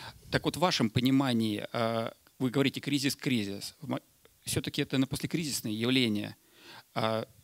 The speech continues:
это что? Это когда фирма не вышла, а,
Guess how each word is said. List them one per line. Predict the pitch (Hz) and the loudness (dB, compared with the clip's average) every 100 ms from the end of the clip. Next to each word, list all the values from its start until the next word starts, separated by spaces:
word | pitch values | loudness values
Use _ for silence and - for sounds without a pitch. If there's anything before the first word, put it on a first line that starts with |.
| _ - | _ -4
это | 139 | 0
что? | 151 - 147 101 117 - _ _ | 0 2 0 -2 -4 -16 _ _
Это | - 135 | -4 0
когда | 143 135 147 | 0 4 4
фирма | 139 214 233 202 | 4 2 4 6
не | 143 | 8
вышла, | 127 127 - 120 117 - | 8 4 2 -2 -4 -4
а, | 120 117 120 120 123 123 120 | -2 0 -2 -2 -6 -6 -8